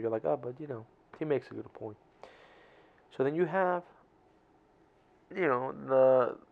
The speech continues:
new world of podcasting and entertainment, which is very similar to radio. You know what I mean? Like, if you listen to a podcast and they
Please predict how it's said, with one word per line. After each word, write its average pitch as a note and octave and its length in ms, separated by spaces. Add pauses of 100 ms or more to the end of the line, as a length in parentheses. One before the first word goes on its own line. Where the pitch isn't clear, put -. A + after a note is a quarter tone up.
(120)
new D#3 180
world B2 340
of - 200
podcasting A#2 840
and A2 240 (200)
entertainment, A#2+ 800 (760)
which - 160
is A#2+ 80
very E3 180
similar D3+ 320
to - 140
radio. A2 420 (720)
You B2 80
know A#2+ 60
what A#2+ 80
I - 80
mean? B2 100
Like, A#2+ 140
if A#2+ 80
you D#3 80
listen D#3 240
to B2+ 60
a - 20
podcast - 500
and A2 140
they A2+ 160